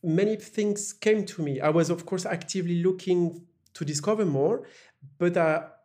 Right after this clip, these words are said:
on the way, let's say, I kind of experienced a lot of perfume ingredients. And so it happened actually over time in a very natural way. And the thing is, creating a, a cosmetic brand has always been a, a lifetime project.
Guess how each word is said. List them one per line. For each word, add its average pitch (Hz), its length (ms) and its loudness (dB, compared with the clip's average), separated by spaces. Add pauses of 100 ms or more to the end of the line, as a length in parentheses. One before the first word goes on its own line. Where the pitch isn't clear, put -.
(100)
on 214 140 4
the 208 80 6
way, 151 240 4
let's 185 220 0
say, 208 200 0
I 196 180 0
kind 196 220 -4
of 180 180 -6 (380)
experienced 208 600 -2
a 170 60 0
lot 185 180 2
of 180 180 -2
perfume 175 320 -4
ingredients. 143 680 -6 (260)
And 170 140 4
so 170 100 0
it 180 80 0
happened 220 380 -2
actually 190 380 -4
over 175 280 0
time 202 300 0
in 180 80 4
a 165 60 2
very 170 440 0
natural 170 480 -2
way. 139 280 -4 (640)
And 165 440 2 (240)
the 165 140 4
thing 233 220 -2
is, 214 100 -4
creating 208 440 2
a, 175 220 4
a 165 40 0
cosmetic 196 480 -2
brand 170 240 0
has 151 200 0
always 170 320 0
been 165 360 -2
a, 143 400 -2
a - 20 -4
lifetime 156 420 -2
project. 156 560 -6